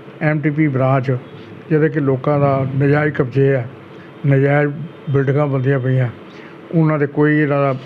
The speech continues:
ਸੰ-, ਸੰਕੋਚ ਨਹੀਂ ਹੈਗਾ। ਜਿਸ ਕਰਕੇ ਸਰਕਾਰ ਨੂੰ ਚਾਹੀਦਾ ਕਿ ਲੋਕਾਂ ਦੀ ਸੁਵਿਧਾ ਲਈ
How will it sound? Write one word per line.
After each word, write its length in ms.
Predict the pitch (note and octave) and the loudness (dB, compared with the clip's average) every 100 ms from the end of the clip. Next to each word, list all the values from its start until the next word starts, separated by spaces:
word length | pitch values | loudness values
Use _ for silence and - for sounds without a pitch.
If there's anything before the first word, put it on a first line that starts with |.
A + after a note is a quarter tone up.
| - | -12
ਸੰ-, 240 | - B2+ - - - - - | -4 -4 -4 -14 -16 -14 -4
ਸੰਕੋਚ 360 | C#3 B2 C3 C3+ | -2 2 2 2
ਨਹੀਂ 180 | D3 F3 | 2 2
ਹੈਗਾ। 240 | C3 A#2 - - - - - - D3+ | 2 -2 -8 -20 -20 -20 -20 -8 0
ਜਿਸ 180 | D3 | 0
ਕਰਕੇ 320 | C3+ C#3 C3+ C#3 | 2 -2 0 -2
ਸਰਕਾਰ 440 | - B2+ C#3 C#3 | -2 -2 0 2
ਨੂੰ 140 | C#3 | 0
ਚਾਹੀਦਾ 380 | C3 D3 D#3 C#3 A#2 - - - - - | 0 2 2 0 -4 -14 -20 -20 -18 -2
ਕਿ 80 | C#3+ | 0
ਲੋਕਾਂ 340 | C3+ C3 D#3 | 2 2 0
ਦੀ 80 | C#3+ | 0
ਸੁਵਿਧਾ 340 | D3 C3+ D3 | 0 0 0
ਲਈ 220 | C3+ C3 | 2 -2